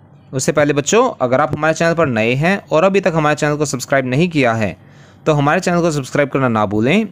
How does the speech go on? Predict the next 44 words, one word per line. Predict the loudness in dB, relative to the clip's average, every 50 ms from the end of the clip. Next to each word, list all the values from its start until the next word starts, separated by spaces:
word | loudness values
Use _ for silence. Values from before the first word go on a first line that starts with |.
| -10 -8
साथ | -2 -2 0 2 2
ही | 0 0
बेल | 2 0 2 2
आइकन | 2 2 2 0 0
बटन | 0 0 0 0 0
ज़रूर | 2 2 2 2 2 2
दबाएं, | 2 2 2 2 2 2 0 -2 -4 -10 -20 -20 -20 -20 -18 -10 -4
जिससे | -2 -2 0 2 2
हमारी | 2 2 2 0 0
कोई | 2 0 0
भी | 2 0
नई | 0 0 2 2
वीडियो | 2 2 2 2
आती | 2 2 2 0
है, | 0
आपको | 0 0 0 0
तुरंत | 2 2 2 2 0 0 0
नोटिफिकेशन | -2 -2 -2 -4 -4 -4 -4 -4 -4 -2
मिल | -2 0 0 0
जाए। | -2 -4 -4 -6 -10 -20 -20 -20 -20 -20 -20 -20 _ -20 -20 -20 -20 -20 -20 -14
चलिए | -10 -8 -6 -4
देखते | -4 -4 -4 -2 -4
हैं | -2
अपनी | -4 -4
वर्कशीट। | -4 -4 -4 -4 -4 -4 -4 -4 -4 -6 -12 -20 -20 -20 -20 -18 -14
बच्चों, | -14 -12 -10 -8 -4
आज | -2 -2 -2 -2
की | -2 -4
हमारी | -2 -2 -2 -2
वर्कशीट | -4 -6 -6 -6 -8 -6
का | -6 -4
टाइटल | -4 -4 -4 -4 -6 -4
है | -2 -2 -2 -2 -2 -6 -10 -18 -20 -20 -20 -20 -20 -20 -20 -10 -6
आंकड़ों | -4 -4 -4 -4 -6 -8 -6
का | -4 -2 -2 -2
संग्रह। | -2 -4 -6 -6 -6 -4 -2 -2 0 -2 -2 -4 -8 -16 -20 -20 -20 -20 -20 -20 -20 -20 -20 -20 -20 -20 -20 -20 -20 -20 -16 -12
हमने | -8 -8 -6 -6
देखिए | -6 -6 -4 -4 -6
बच्चों, | -6 -6 -6 -8 -6
पहले | -4 -4 -4 -4 -4
क्या | -2 -2
देखा | -2 -4 -4 -4 -4
था? | -2 -2 -2 -2 -4 -8 -12 -20 -20 -20 -20 -20 -20 -20 -20 -12 -6
आंकड़े, | -4 -2 -2 -2 -2 -2 -2 -2 -2 -4